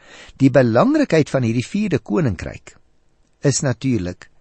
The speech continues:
dat dit dui op die Griekse ryk, soos ons van tevore al gesê het. En dit blyk uit die feit dat die eienskappe van die vierde monster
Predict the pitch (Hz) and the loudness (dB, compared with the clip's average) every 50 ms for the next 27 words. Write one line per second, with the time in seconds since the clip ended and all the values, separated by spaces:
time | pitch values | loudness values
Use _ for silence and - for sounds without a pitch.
0 | _ - 95 95 90 101 92 80 90 104 101 110 131 143 - 110 107 - 147 135 | _ -4 -4 -2 -2 -4 -6 -4 -2 0 0 0 0 -2 -4 -6 -6 -4 -6 -6
1 | - - - 185 - - - 87 80 73 - - - - - - _ _ _ - | -4 -4 -4 -4 -4 -4 -8 -8 -10 -10 -12 -14 -18 -20 -20 -20 _ _ _ -14
2 | - - 120 98 104 101 - - 101 90 98 - - 123 110 104 92 76 95 - | -8 -8 -6 -6 -6 -6 -6 -6 -6 -6 -8 -10 -6 -4 -2 -2 -2 -4 -4 -6
3 | - 98 - - - 78 - - _ - - _ _ _ _ _ - - - - | -6 -6 -6 -6 -6 -8 -10 -14 _ -20 -20 _ _ _ _ _ -20 -20 -20 -20
4 | - - - - - - 175 165 160 170 135 110 95 117 131 196 285 311 - - | -20 -18 -18 -20 0 2 4 4 6 4 2 0 0 2 4 4 4 2 2 0
5 | - 151 120 117 - - - - 185 123 95 - - - - - _ _ _ _ | -2 -2 -2 -2 -6 -4 0 2 2 2 0 -2 -8 -18 -20 -20 _ _ _ _
6 | _ _ _ _ - 127 123 123 139 156 - 208 254 285 285 233 170 - - - | _ _ _ _ 0 2 2 2 0 -2 -2 -2 0 0 0 0 0 -2 -4 -2
7 | - - - - 101 98 - - - _ - - - 135 117 113 113 - - - | -4 -4 -2 -2 -4 -6 -6 -8 -14 _ -8 -2 0 0 2 2 0 -2 0 2
8 | 233 254 269 254 - 214 160 120 117 123 123 117 95 - - - 80 64 | 4 4 4 4 4 2 2 4 4 4 4 2 0 -2 -6 -10 -12 -14